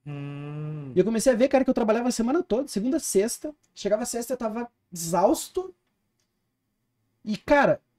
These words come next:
Speaker 2: eu via que eu não tinha feito nada de novo ou de coisas que eu tivesse fazendo pra empresa crescer. Era coisa muito operacional. Eu falava, "Cara."
Speaker 1: É, tem uma hora que você precisa ir pro topo pra poder ver de cima, né?
Speaker 2: Exatamente. Falei, "Cara, não dá mais." Foi quando eu comecei a trazer lideranças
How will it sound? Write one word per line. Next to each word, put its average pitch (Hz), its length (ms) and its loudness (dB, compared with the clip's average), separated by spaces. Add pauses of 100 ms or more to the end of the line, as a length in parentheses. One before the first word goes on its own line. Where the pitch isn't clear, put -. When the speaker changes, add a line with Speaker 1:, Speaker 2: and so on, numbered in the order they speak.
Speaker 2:
eu 190 100 6
via 254 180 4
que 285 60 0
eu 277 60 6
não 262 80 2
tinha 254 140 0
feito 254 240 0
nada 240 320 0
de 269 120 0
novo 220 500 2 (100)
ou 233 200 6
de 214 140 -6
coisas 285 380 0
que 269 80 -6
eu - 40 -2
tivesse 226 240 -6
fazendo 226 180 -4
pra 247 80 -4
empresa 233 240 -2
crescer. 247 460 0 (720)
Era 143 140 2
coisa 247 260 0
muito 285 220 4
operacional. 147 420 0 (1120)
Eu - 0 -
falava, 151 180 -6
"Cara." 151 280 -2 (240)
Speaker 1:
É, 151 80 -20
tem 135 140 -10
uma 135 100 -6
hora 139 80 -4
que - 80 -16
você 135 80 -4
precisa 147 200 -6
ir - 20 -20
pro 156 80 -8
topo 165 340 -4
pra 160 140 -4
poder 156 300 -4
ver 151 120 -6
de 147 80 -10
cima, 120 320 -12
né? 185 80 0
Speaker 2:
Exatamente. 214 500 0
Falei, 208 160 -6
"Cara, 233 240 -2
não 208 140 -2
dá 208 140 0
mais." 151 420 -8 (540)
Foi 202 240 4
quando 214 160 -2
eu 202 60 -8
comecei 208 320 -4
a 208 40 -4
trazer 202 300 -2
lideranças 233 840 -6